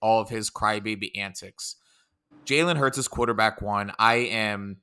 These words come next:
so grateful that he's our quarterback, although he does have moments where we're like, "Why are you thinking that way?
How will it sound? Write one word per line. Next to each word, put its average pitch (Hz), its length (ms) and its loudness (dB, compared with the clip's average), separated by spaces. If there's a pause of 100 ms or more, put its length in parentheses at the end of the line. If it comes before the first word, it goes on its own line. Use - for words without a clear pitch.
(120)
so 147 480 2
grateful 120 420 2
that 104 140 -2
he's 107 160 -4
our 107 100 2
quarterback, 98 680 0
although 107 280 0
he 107 160 -10
does 104 280 -2
have 110 180 -2
moments 101 560 -4 (360)
where 107 140 -4
we're 101 180 -2
like, 98 240 -2
"Why 98 140 4
are 107 80 6
you 107 140 0
thinking 104 340 -10
that 98 220 -4
way? 98 420 -2